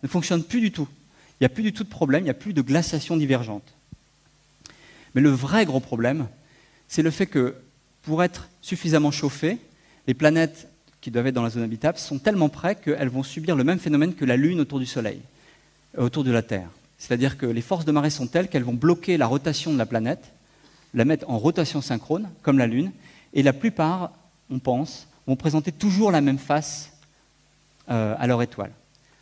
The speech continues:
Alors ça, ça pose des problèmes. D'abord, les forces de marée re-, redressent l'obliquité, c'est-à-dire l-, l'axe de rotation de la planète par rapport à son plan de l'orbite.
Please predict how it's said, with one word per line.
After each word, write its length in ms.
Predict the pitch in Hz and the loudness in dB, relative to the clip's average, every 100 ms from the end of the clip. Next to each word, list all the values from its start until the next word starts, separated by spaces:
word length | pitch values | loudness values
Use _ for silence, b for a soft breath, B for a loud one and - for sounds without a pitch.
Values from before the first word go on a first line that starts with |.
| b | b
Alors 80 | 127 | -4
ça, 100 | 175 | -2
ça 120 | 165 | 0
pose 160 | 143 143 | 0 2
des 80 | 139 | 0
problèmes. 360 | - 139 95 - _ _ _ b b b b | 0 -4 -4 -10 _ _ _ b b b b
D'abord, 320 | - 127 165 | 0 2 4
les 80 | 156 | 2
forces 180 | 139 147 | 0 -2
de 80 | 143 | 2
marée 240 | 143 185 | 2 0
re-, 380 | 190 123 180 196 | -2 2 2 2
redressent 800 | - 127 180 151 170 196 - - - | -4 0 0 2 0 0 -6 -8 -4
l'obliquité, 560 | 143 165 160 156 117 101 | -4 -4 -8 -6 -6 -6
c'est-à-dire 300 | - 117 127 | -6 -2 0
l-, 180 | 123 117 - | 0 -4 -6
l'axe 240 | 127 151 | -2 -2
de 80 | 139 | 0
rotation 460 | 127 127 123 - 139 | -2 0 -2 -2 0
de 80 | 120 | 0
la 80 | |
planète 320 | 110 117 147 160 | 0 0 0 -2
par 100 | 113 | -6
rapport 200 | 110 123 | -2 -2
à 40 | |
son 140 | 123 | -2
plan 120 | 127 131 | -2 0
de 60 | |
l'orbite. 260 | 123 107 | -2 -4